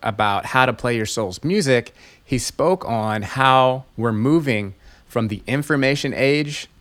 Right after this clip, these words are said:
to the intuitive age. And what that means is there's so much media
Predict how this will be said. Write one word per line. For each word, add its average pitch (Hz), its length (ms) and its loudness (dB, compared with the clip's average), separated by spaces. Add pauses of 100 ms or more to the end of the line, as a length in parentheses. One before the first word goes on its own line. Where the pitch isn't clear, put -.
(240)
to 127 140 0
the 113 160 0
intuitive 113 500 0
age. 78 480 -10 (1040)
And 127 140 0
what 143 180 4
that 123 180 4
means 131 440 0
is 107 180 -2
there's 113 180 -2
so 139 360 2
much 123 500 0 (440)
media 113 800 2